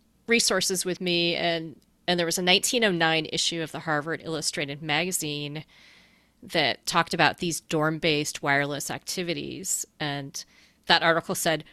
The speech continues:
"Finally, it became more convenient to call a fellow up by wireless and ask if he intended going to town than to walk across the yard on a personal visit." So it's, um, it's similar to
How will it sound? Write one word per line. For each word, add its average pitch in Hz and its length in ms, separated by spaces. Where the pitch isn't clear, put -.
"Finally, 226 480
it 170 120
became 185 360
more 165 160
convenient 156 600
to - 140
call 180 480
a 160 60
fellow 226 500
up 233 220
by 180 180
wireless 170 720
and 165 160
ask 190 340
if 214 140
he 202 140
intended 190 640
going 180 260
to - 160
town 165 640
than 160 160
to - 160
walk 156 340
across 175 440
the - 160
yard 151 480
on 151 120
a 139 60
personal 165 500
visit." 160 380
So 160 440
it's, 180 240
um, 170 300
it's 202 160
similar 233 540
to 170 760